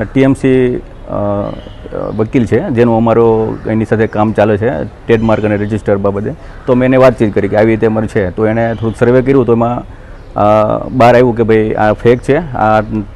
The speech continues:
એસ એસ આર કરીને કોઈ, અ, ફર્મ છે જ નહીં. તો અમને થોડોક આશકારો થયો ભાઈ આ ખો-, ફેક છે.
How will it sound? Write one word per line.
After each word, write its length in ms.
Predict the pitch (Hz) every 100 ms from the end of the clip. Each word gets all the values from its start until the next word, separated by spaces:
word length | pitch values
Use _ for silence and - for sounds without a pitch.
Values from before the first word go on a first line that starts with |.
| - 104 110
એસ 180 | 117
એસ 120 | 120 117
આર 100 | 113
કરીને 340 | - 113 113
કોઈ, 380 | 107 117 110 110
અ, 380 | - - 104 95
ફર્મ 320 | - 123 117
છે 200 | - 110
જ 80 | 101
નહીં. 180 | 104 - - - - -
તો 80 | 110
અમને 340 | 113 117 113 127 - - 113
થોડોક 200 | 113 101
આશકારો 380 | 104 - 113 107
થયો 180 | 117 123
ભાઈ 140 | 107
આ 120 | 101
ખો-, 440 | 104 - - 113 104 -
ફેક 180 | 113
છે. 300 | - 131 -